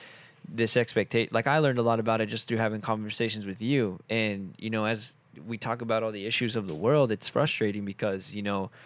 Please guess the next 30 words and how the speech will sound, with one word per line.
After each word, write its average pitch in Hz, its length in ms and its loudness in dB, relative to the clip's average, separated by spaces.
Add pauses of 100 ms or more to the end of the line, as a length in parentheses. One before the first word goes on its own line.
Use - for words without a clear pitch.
(580)
it's - 120 -6
frustrating, 165 460 4
but 131 100 2
it's 123 100 2
also 135 220 2
very 127 160 4
liberating 127 400 2
because 110 400 -4
I 110 100 0
think 123 220 -6
there's 117 240 4
an 113 80 -2
opportunity 110 580 -4
to 101 560 -8
grow 107 640 2 (560)
and 104 260 -4
realize 110 340 2
that 98 140 2
we're, 104 140 -4 (240)
we 113 80 -2
need 143 140 -2
to 123 60 -2
learn 107 120 -2
how 113 80 -4
to 90 80 -6
think. - 420 -6 (680)
I 113 140 0
know 135 160 4
for 117 160 -2
me, 113 440 0